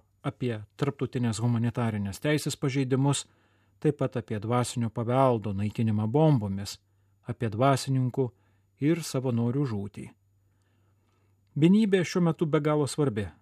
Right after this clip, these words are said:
todėl, pasak Ukrainos graikų katalikų bažnyčios galvos, jis ragina visus savo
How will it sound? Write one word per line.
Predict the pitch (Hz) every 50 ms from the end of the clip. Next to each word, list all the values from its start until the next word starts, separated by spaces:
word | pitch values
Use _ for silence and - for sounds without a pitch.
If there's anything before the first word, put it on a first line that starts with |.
| _ _
todėl, | 139 127 123 151 156 160 143 -
pasak | - 127 - 156 143 -
Ukrainos | 147 139 - 143 151 147 151 143 139 131 123
graikų | 127 139 147 151 143 - 147
katalikų | 135 147 139 - 139 147 151 - - 147 131
bažnyčios | 147 139 135 151 151 151 - 151 139 139
galvos, | 143 147 147 139 135 151 156 156 143 - - _ _ _ _ _ _ _ _ _
jis | - 151 143 - 143
ragina | 127 135 143 147 139 139 139 143 139 135
visus | 127 135 - - - 117 107 98 - - - - _ _ _ _ _ _ _ _ _ _ _ _ _ _ _
savo | - - - 143 131 120 120 113 104 -